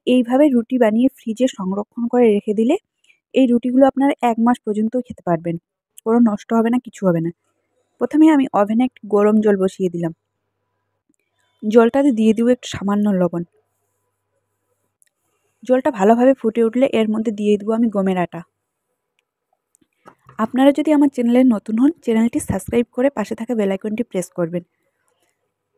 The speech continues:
তাহলে ভ-, উম, পরবর্তীতে আমি কোনো ভিডিও দিলে তার নোটিফিকেশন সবার আগে আপনারাই পেয়ে যাবেন।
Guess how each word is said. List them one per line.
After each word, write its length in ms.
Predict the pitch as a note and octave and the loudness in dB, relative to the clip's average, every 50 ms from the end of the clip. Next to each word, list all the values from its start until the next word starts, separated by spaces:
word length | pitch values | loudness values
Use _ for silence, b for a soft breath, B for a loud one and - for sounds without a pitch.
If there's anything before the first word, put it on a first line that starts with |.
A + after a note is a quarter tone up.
| _ _ _ _ _ _ _ _ - | _ _ _ _ _ _ _ _ -4
তাহলে 220 | A3+ A3 A#3 C4 C4+ | -2 0 0 0 -2
ভ-, 240 | A3 G#3 F#3+ _ _ _ - | -4 -6 -8 _ _ _ -8
উম, 120 | A3 A3 G#3+ - | -6 -6 -4 -2
পরবর্তীতে 460 | A#3 A3+ A#3 A#3 B3 B3 - C4 - | -2 -2 0 0 -2 -2 -4 -6 -6
আমি 220 | C4 A3+ G#3 G#3 G#3+ | -4 -4 -2 -4 -4
কোনো 180 | A3+ A#3 A#3 A3+ | -2 0 0 0
ভিডিও 260 | G3+ G3+ F#3 G#3 G#3+ | 0 0 0 0 0
দিলে 180 | G#3 A#3 A#3 C4 | 0 0 -2 -4
তার 200 | - - B3+ A3 | -2 -2 -4 -4
নোটিফিকেশন 600 | G3 F#3+ F#3+ - G3 - G#3 - A3 A3 A#3+ B3+ | -2 -4 -6 -8 -8 -12 -6 -6 -6 -4 -4 -6
সবার 240 | B3 - G#3+ G3+ G3+ G3+ | -6 -4 -2 0 2 2
আগে 160 | G#3+ A3 G#3 | 2 2 2
আপনারাই 400 | F3+ F3+ - F#3 F#3 F#3+ G3 F#3+ | 0 0 -2 -2 0 0 0 -2
পেয়ে 200 | - F#3 F3+ F3 | -2 -6 -6 -4
যাবেন। 240 | - E3 F3 E3+ | -6 -6 -8 -8